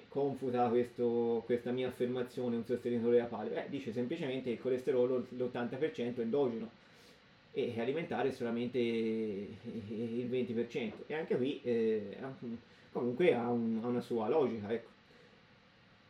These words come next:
Eh, la fibra, eh, la fibra, qui è un po' diverso il discorso sulla fibra. Allora, secondo le R D A la fibra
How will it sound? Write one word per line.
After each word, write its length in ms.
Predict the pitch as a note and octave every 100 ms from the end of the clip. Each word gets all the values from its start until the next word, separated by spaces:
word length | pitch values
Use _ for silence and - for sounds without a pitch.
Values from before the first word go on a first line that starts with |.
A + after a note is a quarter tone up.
| -
Eh, 260 | C3+ C3 C#3
la 100 | F3+
fibra, 600 | E3+ C#3+ C3 F#3 - -
eh, 140 | - -
la 120 | F3+
fibra, 560 | F#3+ D#3 F3 D#3 C3 B2+
qui 80 | C#3+
è 40 |
un 100 | B2
po' 80 | A#2+
diverso 340 | B2+ C#3+ -
il 60 | A#2
discorso 380 | A2+ B2 A#2 A2
sulla 160 | A2+
fibra. 260 | A2+ A2 B2+
Allora, 140 | - -
secondo 380 | D3 D#3 D3
le 180 | D3 D3+
R 100 | F3
D 100 | F#3+
A 120 | D3+
la 120 | C#3 -
fibra 460 | B2+ B2 B2 -